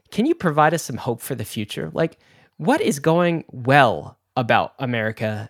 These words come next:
right now? Where, where can we end up at the end of this decade?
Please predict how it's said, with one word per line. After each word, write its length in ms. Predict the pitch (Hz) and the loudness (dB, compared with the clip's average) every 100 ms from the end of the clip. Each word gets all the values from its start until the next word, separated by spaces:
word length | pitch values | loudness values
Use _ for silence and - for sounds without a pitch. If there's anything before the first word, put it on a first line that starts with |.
| _ | _
right 280 | 120 113 - | -4 -4 -4
now? 380 | 117 104 - - | -6 -8 -8 -14
Where, 260 | 160 156 - | -6 -4 -4
where 240 | 143 220 302 | 0 0 -2
can 380 | - 156 170 | -6 -2 0
we 180 | 147 127 | 0 -2
end 260 | - 120 110 | -4 -4 0
up 280 | 110 - - _ - _ _ 131 | 0 -2 -10 _ -20 _ _ 2
at 200 | 127 135 | 2 0
the 160 | 127 | -4
end 280 | 131 127 127 - | -4 -2 -4 -6
of 140 | 123 | -6
this 180 | 117 117 | -6 -6
decade? 560 | - 104 - 104 104 | -6 -6 -6 -6 -6